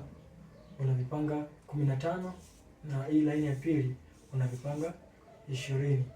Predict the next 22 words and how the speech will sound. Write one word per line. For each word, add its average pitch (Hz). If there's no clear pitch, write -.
ambapo 135
utatimiza 131
viriba 131
mia 123
tatu. 123
Pia 190
kutoka 180
block 180
na 135
block 160
nyingine 143
kama 147
unavyoona 139
hapa, 135
inabidi 139
uache 143
zero 151
point 131
tano 139
mita. 131
Lakini 165
ile 165